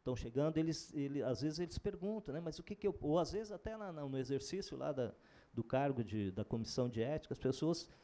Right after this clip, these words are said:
questionam, perguntam, "Eu posso fazer isso? Eu posso fazer aquilo?"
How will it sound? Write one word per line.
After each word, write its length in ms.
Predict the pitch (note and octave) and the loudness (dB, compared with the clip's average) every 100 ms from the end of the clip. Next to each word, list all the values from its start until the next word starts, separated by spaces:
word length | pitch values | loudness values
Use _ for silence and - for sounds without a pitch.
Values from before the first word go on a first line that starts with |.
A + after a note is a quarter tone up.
| - - - - - | -20 -20 -20 -18 -8
questionam, 500 | - F#3 - A#3+ A#3+ | 0 0 4 4 6
perguntam, 360 | - E3+ G#3+ F#3+ | 4 4 6 4
"Eu 40 | |
posso 320 | F3+ E3+ G#3+ | 4 2 2
fazer 260 | - D#3 D3 | 0 0 0
isso? 300 | D#3 G3 - | -2 -2 -2
Eu 40 | |
posso 300 | - D#3 E3+ | 2 4 6
fazer 220 | D#3 B2 B2 | 6 8 8
aquilo?" 420 | B2 C#3+ D#3+ | 10 12 12